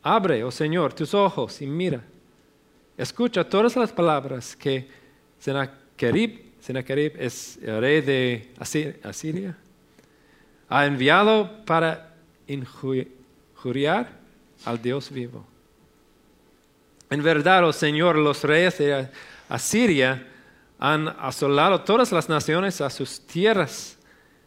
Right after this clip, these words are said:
y han es-, eh, echado sus dioses al fuego, porque no eran dioses, sino obra de, de manos de hombre, de madera y piedra. Por eso los han destruido. Y ahora, Señor Dios nuestro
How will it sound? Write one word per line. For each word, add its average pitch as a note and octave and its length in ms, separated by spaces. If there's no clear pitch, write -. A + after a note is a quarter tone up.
y D3 140
han F#3 240
es-, - 200
eh, A2+ 420
echado E3 480
sus - 360
dioses F#3 640
al D#3 120
fuego, D#3+ 440
porque D3 460
no F#3 240
eran F3 240
dioses, B2 580
sino E3 320
obra E3+ 280
de, D3+ 220
de C3 180
manos D#3 320
de D3 80
hombre, C#3+ 420
de B2 120
madera C#3 520
y C#3+ 140
piedra. D#3 500
Por C3+ 120
eso F#3 340
los D#3+ 360
han C#3 160
destruido. D#3 680
Y D3 60
ahora, F#3 320
Señor F3+ 500
Dios E3+ 360
nuestro F#3+ 400